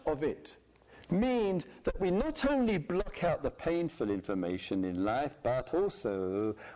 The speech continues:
we bl-, because it's so, uh, uh, habitual, it blocks out beauty, it blocks out light, it blocks out love, it blocks out affection,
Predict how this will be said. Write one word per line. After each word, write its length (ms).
we 160
bl-, 180
because 380
it's 160
so, 920
uh, 500
uh, 140
habitual, 840
it 120
blocks 380
out 200
beauty, 520
it 120
blocks 320
out 220
light, 520
it 120
blocks 320
out 220
love, 640
it 160
blocks 340
out 260
affection, 920